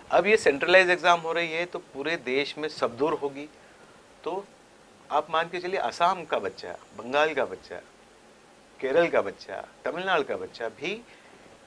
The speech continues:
सीयूईटी का form भर के और उसमें tick कर देगा कि मैं देवी अहिल्या विश्वविद्यालय में भी प्रवेश लेना चाहता हूँ।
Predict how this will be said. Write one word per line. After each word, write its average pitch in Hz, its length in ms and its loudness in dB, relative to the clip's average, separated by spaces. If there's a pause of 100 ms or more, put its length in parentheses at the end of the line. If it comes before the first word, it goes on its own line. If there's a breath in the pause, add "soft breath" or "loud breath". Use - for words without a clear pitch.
(180)
सीयूईटी 202 480 2
का 196 140 10
form 156 280 2
भर 117 140 2
के 170 200 0
और 185 160 4
उसमें 160 260 -4
tick 196 220 -2
कर 151 140 4
देगा 135 240 4
कि 156 100 -8
मैं 160 160 -4
देवी 127 180 0
अहिल्या 135 220 6
विश्वविद्यालय 113 560 -2
में 113 160 -6
भी 165 100 -6
प्रवेश 151 400 2
लेना 95 200 -6
चाहता 85 320 -10
हूँ। 80 160 -18